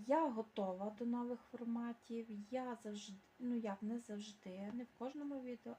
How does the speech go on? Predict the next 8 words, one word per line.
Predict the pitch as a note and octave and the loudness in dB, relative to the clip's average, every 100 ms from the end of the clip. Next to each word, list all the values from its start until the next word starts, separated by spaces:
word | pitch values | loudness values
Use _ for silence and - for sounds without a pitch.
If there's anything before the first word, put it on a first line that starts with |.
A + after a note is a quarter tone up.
| - | -4
але | A3 A3 G#3 G#3 G3+ G3 G3+ G3 | -2 0 -2 -2 -2 -2 -2 -6
буває, | F#3 G3+ G#3 G#3 G3 G3 G3 | -6 -4 -2 -2 -4 -4 -8
що | - - G#3 - - - - - - - - | -10 -8 -8 -8 -14 -20 -20 -20 -20 -20 -12
там | - G3 | -10 -6
через | F#3+ F3+ F#3 | -6 -6 -6
відео, | E4 F#4 C4+ A#3+ | -6 -4 -2 -4
через | A#3 G#3+ G#3 | -6 -8 -8
два, | G#3 A3+ D4+ | -8 -6 -6